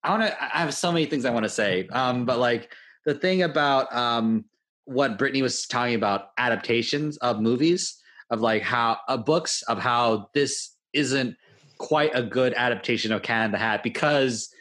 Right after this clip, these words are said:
the Cat in the Hat in the book is kind of this mischievous, mischievous, like, you know, silly, you know, wholesome weirdo. But, like, in this movie, he's like a disgruntled child performer who's like,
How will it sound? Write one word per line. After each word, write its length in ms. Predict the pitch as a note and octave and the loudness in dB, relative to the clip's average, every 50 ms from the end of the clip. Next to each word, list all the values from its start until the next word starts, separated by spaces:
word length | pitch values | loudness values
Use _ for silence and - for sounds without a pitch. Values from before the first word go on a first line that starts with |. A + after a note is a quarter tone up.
| - _ _ _ - | -20 _ _ _ -6
the 60 | - | -4
Cat 220 | - - F3+ F3 E3 | -2 0 2 2 2
in 60 | D#3+ | 0
the 60 | C#3+ | 0
Hat 220 | C3 C#3+ C#3 - | 0 0 0 0
in 80 | C3 B2 | 0 -2
the 60 | A#2+ G2 | -2 -2
book 300 | F2+ - C#3 B2+ - - | 0 0 0 0 0 0
is 160 | G#2+ A2 G2 | -2 -2 -2
kind 260 | - - B2 B2 A#2 | -2 -2 0 0 0
of 80 | G#2 G2 | 0 0
this 300 | A2+ G2+ - - - - _ _ _ _ - A#2+ A#2+ C3+ D#3+ D#3 D3+ - - - | -2 -2 -2 -6 -12 -16 _ _ _ _ -6 -2 0 2 2 2 2 0 -2 0
mischievous, 920 | - F#3 F#3 D#3+ D3+ E3 E3 E3 D#3+ D#3 D#3 D3+ - - - - - - - - | 2 2 2 2 2 2 4 4 4 4 2 0 -2 -6 -8 -8 -10 -12 -10 -2
mischievous, 800 | C#3 D#3 E3 D#3+ - - E3+ E3 C#3 D#3 D3 D3 C#3+ C#3+ - - | 0 0 0 0 0 0 0 0 2 2 2 2 0 -2 0 2
like, 240 | C3 B2+ A#2+ A#2+ | 2 2 2 2
you 80 | B2+ B2+ | 2 0
know, 300 | B2 A#2 A2+ A2 A2 A2 - _ _ _ _ - | 2 2 2 2 0 -2 -4 _ _ _ _ -12
silly, 720 | - - - F3+ D3+ C#3 C3+ C3 C3 C3 B2+ B2 A#2 B2 _ _ _ - | -6 0 2 2 4 4 4 4 4 4 2 2 0 -2 _ _ _ -6
you 120 | C3 C3+ | -4 -2
know, 240 | B2+ A#2+ A2 G#2+ G#2 G2+ | 0 2 2 2 2 0
wholesome 680 | - - D3+ C#3 C3 - - - C3 A#2 A#2 A2+ A2+ | 0 2 2 2 2 0 0 2 2 2 2 2 2
weirdo. 720 | A2+ A#2+ B2+ C3 B2+ A#2+ A2 G#2 F2+ F2 E2 D#2+ E2+ E2 - _ - - - | 2 4 4 4 4 2 2 2 2 2 2 0 0 -2 -6 _ -20 -12 -4
But, 80 | - C#3+ | 0 2
like, 260 | C#3+ C3 B2 A#2 - | 2 2 2 0 0
in 220 | C#3 C3+ B2+ A#2+ G#2+ | -2 0 0 0 0
this 300 | B2 C3+ C3+ - - - | 2 2 0 0 -2 0
movie, 260 | A#2+ B2 A#2 G#2+ A2+ | 2 2 2 2 2
he's 240 | G#2+ A2+ A2+ G#2+ G2 | 2 2 2 2 2
like 320 | G#2 G#2 G#2 G#2 G2 G2+ | 2 2 2 2 0 -2
a 380 | G#2+ G2 G#2 G2+ G2 G2 F2+ - _ _ _ _ _ _ _ - | -2 0 0 2 2 0 -2 -4 _ _ _ _ _ _ _ -4
disgruntled 720 | C#3+ C#3 - - - C#3 C3 A#2+ A#2 G#2+ - A#2 A2 F#2+ | -4 -2 -2 0 0 2 2 2 2 2 2 2 2 0
child 480 | - - - A#2+ A2+ G#2+ G#2+ G#2 - - | -2 -2 0 0 2 2 2 0 -2 -2
performer 500 | - A2+ - - G#2 G2+ G2 G2 F#2+ F#2+ | -4 -4 -2 0 0 0 0 0 0 0
who's 360 | G2 G2 G2 G2 F#2 F2 - | 0 0 0 0 -2 -2 -2
like, 340 | G#2+ G2+ F#2+ F#2+ F#2 - - | 0 0 0 0 -2 -4 -10